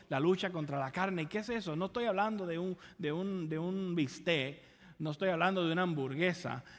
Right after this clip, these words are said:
eh, no, estoy hablando de, de, de nosotros, ¿verdad? La carne se refiere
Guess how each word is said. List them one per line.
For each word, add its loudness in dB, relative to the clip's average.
eh, -4
no, -2
estoy 0
hablando 6
de, 0
de, -2
de -2
nosotros, -2
¿verdad? 4
La 2
carne 6
se -2
refiere 2